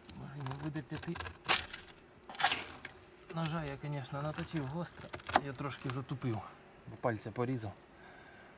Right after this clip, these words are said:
Колода теж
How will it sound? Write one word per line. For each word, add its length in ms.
Колода 300
теж 180